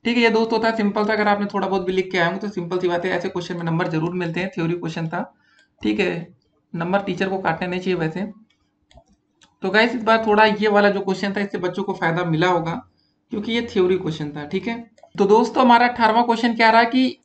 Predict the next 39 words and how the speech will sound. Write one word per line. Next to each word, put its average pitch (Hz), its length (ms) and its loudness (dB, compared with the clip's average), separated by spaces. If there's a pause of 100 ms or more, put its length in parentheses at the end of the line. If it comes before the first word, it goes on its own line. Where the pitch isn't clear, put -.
(140)
किसी 220 240 2
गांव 220 240 6
में 254 160 -2
पुरुषों 240 260 -2
की 240 120 -2
संख्या 226 280 0
दो 220 140 2
सौ 233 140 -4
सिक्स 240 280 -4
एक्स 220 200 0
वाई 214 180 2
प्लस 220 240 -2
फ़ाइव 196 300 0
वाई 202 180 4
स्क्वायर 208 240 -2
माइनस 196 320 0 (100)
एट 190 200 2
जेड 190 160 2
है, 202 260 0 (420)
महिलाओं 190 320 4
की 226 80 -4
संख्या 214 260 0
दोस्तों 214 280 0
ये 202 120 4
दी 208 180 0
गई 202 160 4
है। 214 100 2
तो 214 120 0
बताइए 190 320 0
पुरुषों 208 380 -4
की 214 120 -6
संख्या 202 320 0
महिलाओं 185 320 2
की 208 100 -4
संख्या 190 300 0
से 220 120 -4
कितनी 196 300 -4
अधिक 147 240 -6
है, 139 140 -12